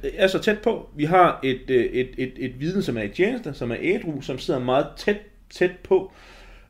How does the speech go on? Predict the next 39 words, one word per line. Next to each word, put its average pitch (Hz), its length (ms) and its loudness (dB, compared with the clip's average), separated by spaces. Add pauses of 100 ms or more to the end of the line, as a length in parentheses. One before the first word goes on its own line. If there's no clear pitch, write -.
(380)
Hvor, 160 160 6
hvor, 165 460 4
hvorfor 175 460 4 (680)
borer 160 320 10
man 135 200 4
så 135 200 2
ikke 160 420 6
mere 139 460 6
i 143 80 0
hans 117 300 -2
iagttagelser 120 540 0
fra 110 120 -4
før, 110 260 0 (100)
før, 107 460 4
øh, 95 380 -4 (140)
hvad 107 140 -4
hedder 101 220 -2
det, 92 200 -2 (520)
at 107 240 -4
skuddene 113 340 -8
faldt? 190 440 4
Og 131 100 -2
der 127 80 6
er 127 60 6
selvfølgelig 135 360 0
to 151 140 2
indlysende 135 440 0
årsager 113 300 0
til 104 120 -6
det. 151 140 -2 (140)
Den 110 80 -4
ene 135 160 2
er 104 120 2
den 95 120 -8
ene 160 220 0
ting, 135 200 -4
vi 123 60 -2
har 113 100 0
berørt. 113 340 4